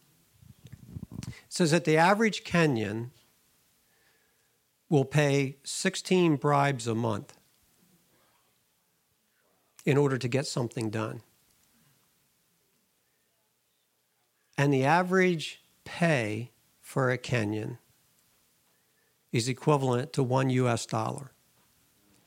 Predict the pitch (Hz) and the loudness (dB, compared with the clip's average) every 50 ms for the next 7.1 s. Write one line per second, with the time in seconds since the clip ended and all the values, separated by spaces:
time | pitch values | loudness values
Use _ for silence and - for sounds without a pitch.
0 | - - 127 113 123 113 113 113 117 104 107 110 110 - 139 147 - - - _ | -10 -6 -2 0 2 2 2 0 -2 -2 -4 -4 -6 -6 -8 -14 -16 -18 -20 _
1 | _ _ _ _ _ _ _ _ _ _ _ _ _ _ _ _ _ _ _ _ | _ _ _ _ _ _ _ _ _ _ _ _ _ _ _ _ _ _ _ _
2 | _ _ _ _ _ _ _ _ _ _ _ _ _ _ _ _ _ _ _ _ | _ _ _ _ _ _ _ _ _ _ _ _ _ _ _ _ _ _ _ _
3 | _ _ _ _ _ _ _ _ _ _ _ _ _ _ - - 165 139 123 117 | _ _ _ _ _ _ _ _ _ _ _ _ _ _ -2 0 0 0 2 2
4 | 139 139 131 123 123 120 110 131 123 117 101 110 110 127 113 98 98 - 131 113 | 2 2 2 2 0 0 0 0 -2 -2 -2 -4 -4 -2 -2 -4 -2 -4 -4 -2
5 | 113 110 101 101 101 101 98 101 - - - 110 107 110 104 104 110 107 - _ | -2 -2 -2 -4 -6 -8 -8 -10 -12 -10 -8 -8 -6 -6 -6 -6 -6 -10 -12 _
6 | _ _ _ _ _ _ _ _ _ _ _ _ - - 117 110 110 131 214 226 | _ _ _ _ _ _ _ _ _ _ _ _ -8 -4 -2 -2 -2 -4 -8 -10
7 | 226 | -12